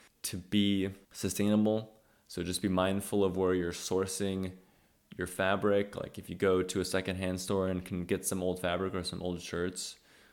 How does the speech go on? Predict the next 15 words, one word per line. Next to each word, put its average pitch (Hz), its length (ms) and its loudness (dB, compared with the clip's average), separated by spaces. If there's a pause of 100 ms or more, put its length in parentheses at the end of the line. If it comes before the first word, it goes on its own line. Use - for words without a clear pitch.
(300)
those 90 260 2
definitely 90 320 -4
have 87 260 -2
less 90 260 2
of 85 100 -6
an 87 60 -2
impact 87 540 -2 (140)
on 92 160 -2
the 90 100 -2
environment 87 560 -2
than 82 160 -6
just 82 260 -10
buying 82 440 -6
new 98 120 -2
fabric. 95 680 -2